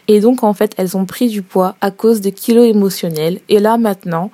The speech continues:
elles veulent atteindre leur meilleur potentiel en alliant un changement alimentaire pour améliorer leur physique et aussi en travaillant leur vision d'elles-mêmes avec du développement personnel. Ce podcast, Sois ta propre vérité, te donne les points de réflexion pour commencer ce processus d'acceptation de,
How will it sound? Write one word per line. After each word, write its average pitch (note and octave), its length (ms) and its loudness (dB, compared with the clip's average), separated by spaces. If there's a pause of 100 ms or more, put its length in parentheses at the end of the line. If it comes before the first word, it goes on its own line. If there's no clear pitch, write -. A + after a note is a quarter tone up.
elles G3+ 120 2
veulent A3+ 180 2
atteindre G3 320 -2
leur F3 140 -2
meilleur G#3 220 2
potentiel G3 720 -2
en G3+ 160 0
alliant G3+ 480 2
un G#3+ 140 0
changement G#3+ 640 0 (100)
alimentaire A#3 640 2
pour G#3 240 -2
améliorer G#3 460 2
leur E3+ 160 -6
physique F3+ 580 -10
et C#4+ 120 0
aussi A#3+ 440 -4 (140)
en A3+ 100 0
travaillant A3+ 400 0
leur F3+ 160 -2
vision A#3+ 320 0
d'elles-mêmes F#3+ 520 -2 (100)
avec G3+ 260 0
du F#3+ 100 -4
développement F#3 460 0
personnel. F3+ 560 -8
Ce - 120 -2
podcast, B3 520 -2
Sois A#3 80 -4
ta G#3 100 -2
propre A3 360 -4
vérité, G3 420 2
te G#3 100 -2
donne F#3+ 300 2 (320)
les G3+ 160 4
points B3 200 -2
de C4 80 0
réflexion A3 420 -2
pour - 260 -10
commencer A#3 560 0
ce A#3 120 0
processus G3+ 600 -4
d'acceptation A3+ 640 -2
de, F3+ 140 0